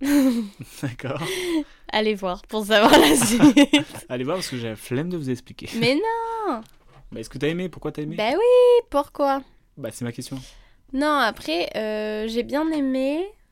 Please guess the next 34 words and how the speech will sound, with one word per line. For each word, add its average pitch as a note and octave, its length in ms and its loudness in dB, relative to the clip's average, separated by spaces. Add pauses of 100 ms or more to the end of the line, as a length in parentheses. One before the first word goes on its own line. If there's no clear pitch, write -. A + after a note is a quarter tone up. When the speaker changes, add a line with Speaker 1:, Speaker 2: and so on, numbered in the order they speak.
(1600)
Speaker 1:
Je A#3 140 -8
pense F#4 240 0
que C#4+ 80 -2
je B3 40 -2
suis A#3+ 240 -10
pas D4+ 160 4
non D#4 120 2
plus D#4 260 -4
hyper C4 300 -4
fan C4 260 -4
du A#3+ 120 -10
dessin, G#3+ 380 -8
par A#3 180 -14
contre. - 540 -16
Speaker 2:
Ah, A#2+ 60 -14
moi, C#3 140 -6
j'ai C3+ 200 -8
bien A#2 460 -8
aimé, C3 220 -6
ouais, A2 100 -14 (160)
ça. - 100 -18
Speaker 1:
Ah G3+ 160 -8
ouais. G#3 180 -12 (360)
Hmm. G#3 420 -10 (880)
Bof. G#3 540 -10 (200)
Bah A#3 120 4
après, E4 280 2
genre, A#3+ 220 0
j'ai A#3+ 140 2
passé C4 220 -2
un B3+ 160 -2
bon C4 160 -2
moment, B3+ 600 -2
euh, G3+ 240 -6